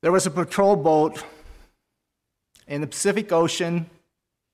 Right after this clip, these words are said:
that, uh, came upon a Japanese destroyer, or the Japanese destroyer came upon it.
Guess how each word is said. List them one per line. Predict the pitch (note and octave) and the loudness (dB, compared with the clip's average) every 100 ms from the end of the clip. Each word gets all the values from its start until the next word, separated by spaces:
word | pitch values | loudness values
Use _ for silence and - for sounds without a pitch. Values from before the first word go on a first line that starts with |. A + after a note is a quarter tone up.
| _ _ _ _ _ _ _ _ _ _ _ | _ _ _ _ _ _ _ _ _ _ _
that, | C3 D#3 D3+ D3+ - | -2 2 2 0 0
uh, | D#3 D3 | 2 2
came | D3 G3 | 0 0
upon | G3 G3 F#3 F3+ | 0 2 2 2
a | D#3+ | 0
Japanese | F3 E3+ E3+ E3+ E3+ - | 2 0 0 -4 -4 -6
destroyer, | C3+ - F3 E3+ F3 F3 F3 - - _ _ _ _ | -8 -8 0 2 4 4 2 -6 -20 _ _ _ _
or | C#3+ D3+ | -6 -6
the | C#3+ | 0
Japanese | F#3 - F#3 E3 | 0 0 -2 -4
destroyer | D#3+ - E3+ D#3 | -4 -2 0 0
came | F#3 E3 | -2 -6
upon | - D3+ D#3+ | -2 -2 0
it. | F3 F3 - | 0 -2 -10